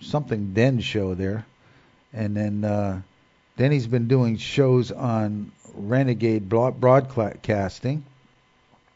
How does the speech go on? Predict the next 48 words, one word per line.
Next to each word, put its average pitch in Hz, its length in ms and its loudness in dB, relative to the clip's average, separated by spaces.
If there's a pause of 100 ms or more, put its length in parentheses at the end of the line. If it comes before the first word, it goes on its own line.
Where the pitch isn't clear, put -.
(400)
He's 117 100 -12
done 151 220 -2
a 104 40 -4
pretty 98 200 -2
good 90 140 -8
job. 95 260 -6 (680)
But, 113 340 4 (160)
uh, 110 220 8
he's 123 680 0 (640)
schoolwork 113 680 10
and 104 100 0
all 98 140 0
that 98 160 -2
kind 90 180 -4
of 90 100 -6
bullshit. 92 480 -6 (120)
Yeah, 90 180 -6
he's 95 140 -10
gonna 110 160 -2
be 107 100 0
one 104 200 -2
of 101 100 0
these, 98 340 -2
uh, 95 220 0 (480)
Jackal's 120 400 6
Den. 92 260 2
Oh, 92 160 -2 (240)
he's 127 180 0
gonna 156 140 4
be 143 80 6
one 135 200 4
of 131 80 4
these 117 220 2
guys 123 300 6
we're 123 80 0
gonna 120 180 -2
have 113 120 0
to 104 80 -4
depend 113 400 -2
on 113 140 2
to 101 80 -2
break 117 280 2
into 107 220 -2
the 98 140 -2
Zog 107 360 0
computers 113 480 0
one 95 200 -2
day 98 180 -2